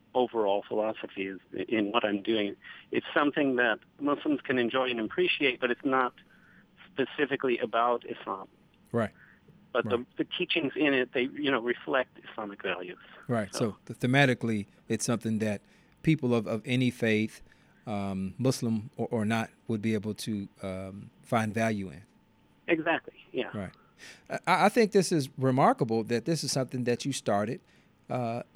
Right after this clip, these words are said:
Speaker 2: at five years old. I mean, even if you did have to go back and retool it, right? You gotta be forgiving to yourself.
Speaker 1: <laughs>
Speaker 2: You, you're only, you're only five then. <laughs>
Speaker 1: Little editing.
Speaker 2: Yeah. <laughs> So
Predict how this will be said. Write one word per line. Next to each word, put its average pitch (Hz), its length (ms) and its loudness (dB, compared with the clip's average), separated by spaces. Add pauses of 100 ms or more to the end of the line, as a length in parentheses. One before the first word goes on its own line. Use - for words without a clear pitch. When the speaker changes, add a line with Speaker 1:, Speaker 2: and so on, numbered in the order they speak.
(120)
Speaker 2:
at 156 140 2
five 123 320 2
years 185 180 2
old. 254 260 -2 (160)
I 143 100 2
mean, 139 120 4
even 202 220 6
if 175 100 2
you 175 80 0
did 190 160 8
have 170 140 6
to 151 80 0
go 143 80 6
back 127 200 4
and 120 120 0
retool 117 360 -2
it, 143 80 -6
right? 139 240 0
You 170 60 -4
gotta 143 200 8
be 123 120 2
forgiving 120 400 2
to - 100 2
yourself. 110 400 2
Speaker 1:
<laughs> - 40 2 (240)
Speaker 2:
You, 214 180 0
you're 185 100 12
only, 156 300 8
you're 175 140 8
only 156 160 8
five 117 420 4
then. 117 240 0 (460)
<laughs> - 460 0
Speaker 1:
Little 180 200 6
editing. 135 420 2 (200)
Speaker 2:
Yeah. 226 340 8 (300)
<laughs> 180 100 10 (580)
So 214 240 6